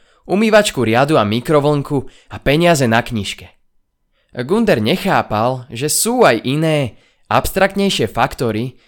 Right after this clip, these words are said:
ktoré určujú, do akej miery sa človeku darí v ľúbostnom živote, nebol totiž hlúpy. Ale tomu veľmi nepomohlo,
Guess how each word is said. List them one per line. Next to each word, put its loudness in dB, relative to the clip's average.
ktoré 4
určujú, 2
do -6
akej 4
miery 2
sa -2
človeku 0
darí 0
v -2
ľúbostnom -2
živote, -4
nebol 4
totiž 0
hlúpy. -6
Ale 0
tomu 2
veľmi 4
nepomohlo, 0